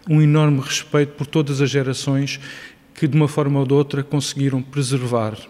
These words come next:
E às vezes considera-se que estava esquecido, estava ali, estava, não,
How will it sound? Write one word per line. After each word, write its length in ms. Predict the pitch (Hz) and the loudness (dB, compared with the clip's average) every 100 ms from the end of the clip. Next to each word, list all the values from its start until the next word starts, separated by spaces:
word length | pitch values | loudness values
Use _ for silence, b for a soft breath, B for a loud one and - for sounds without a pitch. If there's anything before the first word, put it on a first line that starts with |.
| - _ B B B _ | -20 _ B B B _
E 100 | 131 | -2
às 160 | 139 123 | 0 0
vezes 380 | 151 139 - | 0 0 -4
considera-se 920 | - - 156 143 151 143 143 131 123 - | -8 -4 -2 0 0 2 2 0 -4 -6
que 340 | - 156 147 147 B | 0 2 2 -2 B
estava 320 | B - 151 135 | B -2 0 0
esquecido, 760 | - 143 120 - 160 151 131 | -2 -4 -4 0 2 2 -2
estava 440 | 123 - 143 135 123 | -8 -4 -2 0 0
ali, 340 | 127 147 143 | 2 2 0
estava, 440 | 123 - 139 135 - B B | -2 -4 -4 -4 -12 B B
não, 400 | - 143 160 151 | -2 0 2 0